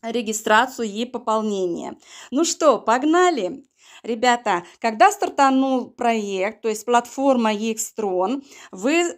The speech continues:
э, сможете посмотреть на моем канале, а также как регистрироваться. Сейчас я нажимаю на «Отзывать», «Отправить»,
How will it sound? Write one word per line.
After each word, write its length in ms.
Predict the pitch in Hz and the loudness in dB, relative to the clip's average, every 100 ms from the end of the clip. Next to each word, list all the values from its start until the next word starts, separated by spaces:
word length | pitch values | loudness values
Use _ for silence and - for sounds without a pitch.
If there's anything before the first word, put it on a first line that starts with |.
| _ | _
э, 240 | 208 214 202 | -2 0 0
сможете 500 | 262 269 254 240 220 | 2 2 0 -4 -6
посмотреть 640 | 220 220 208 208 269 294 | -6 -4 -4 -2 -2 0
на 180 | 226 240 | 0 2
моем 360 | 233 214 220 | 0 -2 -4
канале, 540 | 220 214 208 190 175 175 | -2 0 0 0 0 -2
а 120 | 208 | -4
также 480 | 208 240 294 294 302 | 0 2 2 0 -6
как 300 | 294 226 247 | 0 0 0
регистрироваться. 1000 | 247 208 226 - 214 185 170 165 - 170 - - - | -4 -8 -8 -6 -4 -2 -4 -6 -8 -10 -12 -20 -14
Сейчас 800 | - 302 330 - 285 190 185 - | -4 -2 0 2 4 2 0 -10
я 320 | 208 247 262 196 | -8 -2 -2 -2
нажимаю 840 | 226 226 247 262 269 233 180 175 | -4 -4 -4 -2 -2 -2 -2 -4
на 460 | 185 254 254 175 - | -4 -2 -2 -4 -4
«Отзывать», 1120 | 254 277 233 247 220 180 185 175 233 - - _ _ _ _ _ _ _ _ _ _ _ _ _ _ _ - | -4 -4 -4 -2 -2 0 0 2 0 -4 -10 _ _ _ _ _ _ _ _ _ _ _ _ _ _ _ 2
«Отправить», 1200 | 240 320 - 233 220 202 190 180 185 262 262 - | 2 2 -4 -6 -2 0 0 -2 -4 -8 -10 -16